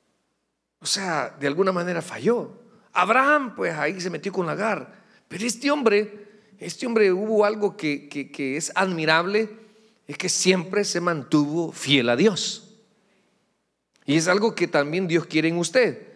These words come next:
Ahora, por eso le decía que las bendiciones de Dios no son casualidad. No crea que, "Ah, ya se sentó usted y ya le vienen y Dios ha derramado las ventanas de los cielos". No, hay, usted tiene que hacer muchas cosas.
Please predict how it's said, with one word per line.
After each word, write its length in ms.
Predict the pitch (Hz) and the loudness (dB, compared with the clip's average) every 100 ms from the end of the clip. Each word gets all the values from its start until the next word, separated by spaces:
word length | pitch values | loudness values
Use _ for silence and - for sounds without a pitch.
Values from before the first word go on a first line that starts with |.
| - - | -20 -4
Ahora, 680 | - 160 147 120 - - _ | 2 4 4 0 -6 -20 _
por 120 | 180 226 | 0 2
eso 200 | 247 269 | 0 0
le 100 | 240 | 0
decía 400 | 190 220 220 - | 0 0 -4 -2
que 120 | 160 | 0
las 160 | 139 | 0
bendiciones 580 | 143 143 139 165 226 254 | 0 -2 -4 -2 0 0
de 120 | 196 | 0
Dios 460 | 135 156 196 - - _ _ | 0 0 -2 -6 -14 _ _
no 320 | 127 165 196 | -8 -2 -2
son 320 | 185 - 254 | -2 0 0
casualidad. 500 | 220 120 95 92 90 - - - _ _ _ _ _ _ _ _ _ _ _ _ _ _ _ _ | 0 -2 -2 -4 -6 -10 -20 -20 _ _ _ _ _ _ _ _ _ _ _ _ _ _ _ _
No 180 | 131 123 | -10 -2
crea 280 | 147 135 - | 2 2 0
que, 360 | 120 107 104 | -2 -2 -2
"Ah, 100 | - | 0
ya 160 | 160 147 | 2 2
se 100 | 160 | 0
sentó 320 | 143 127 156 | -2 -4 -4
usted 180 | 135 160 | -4 -2
y 80 | 160 | 0
ya 120 | 156 | 2
le 100 | 151 | 2
vienen 300 | 147 170 165 - - - | 0 -2 -6 -10 -20 0
y 160 | 202 156 | 2 6
Dios 180 | 202 175 | 4 2
ha 200 | 151 165 | -2 2
derramado 540 | 151 123 131 202 180 | 2 4 4 2 2
las 140 | 143 | 0
ventanas 420 | 127 123 180 165 131 | -2 0 0 0 0
de 80 | |
los 160 | 113 104 | -2 2
cielos". 240 | 190 165 - | 2 2 -2
No, 240 | 107 123 | -2 -2
hay, 120 | 101 - | -2 -6
usted 220 | 107 101 | -10 -8
tiene 180 | 101 139 | -6 -6
que 80 | 151 | -6
hacer 160 | 160 131 | -6 -6
muchas 280 | 110 110 | -10 -14
cosas. 520 | - 131 107 - - | -10 -10 -10 -16 -20